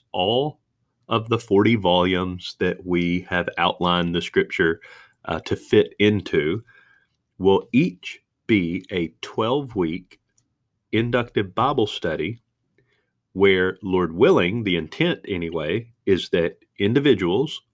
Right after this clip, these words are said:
will engage with the scripture five days a week for twelve weeks. And in each of those five days, they'll take a portion of a book of the Bible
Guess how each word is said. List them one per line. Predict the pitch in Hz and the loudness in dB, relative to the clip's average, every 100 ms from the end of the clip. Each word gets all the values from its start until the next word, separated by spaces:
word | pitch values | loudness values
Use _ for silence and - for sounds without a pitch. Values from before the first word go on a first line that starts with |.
| - | -8
will | 90 87 82 87 - _ _ | -2 0 0 -2 -8 _ _
engage | 92 82 87 92 - | -8 -2 0 0 -2
with | 117 | -4
the | 139 | -4
scripture | - 98 - 101 123 - _ _ _ _ _ _ _ - | -2 -2 -2 -4 -4 -6 _ _ _ _ _ _ _ -2
five | 85 90 | 0 2
days | 104 117 139 | 2 2 2
a | |
week | 131 95 117 _ _ _ _ | 2 0 -2 _ _ _ _
for | - 101 | -2 -2
twelve | - 98 87 82 | 0 0 0 -2
weeks. | 76 - - - - _ _ - - - _ 98 | -6 -8 -18 -20 -20 _ _ -20 -20 -20 _ -4
And | 92 87 85 82 - - | -2 -2 -4 -8 -18 -2
in | 131 170 170 | 2 2 2
each | 127 120 | 0 0
of | 110 | 0
those | 98 | 0
five | - 98 82 | 0 0 0
days, | 95 131 127 123 - | 2 4 4 2 -4
they'll | 87 | -4
take | 92 87 | -2 -4
a | - | -4
portion | - 127 131 - 135 135 - _ _ - | -4 0 0 0 -6 -6 -16 _ _ -8
of | 90 | -4
a | 85 | -4
book | 95 87 | -4 -4
of | 80 | -4
the | |
Bible | 76 107 110 110 110 | 0 0 0 -4 -8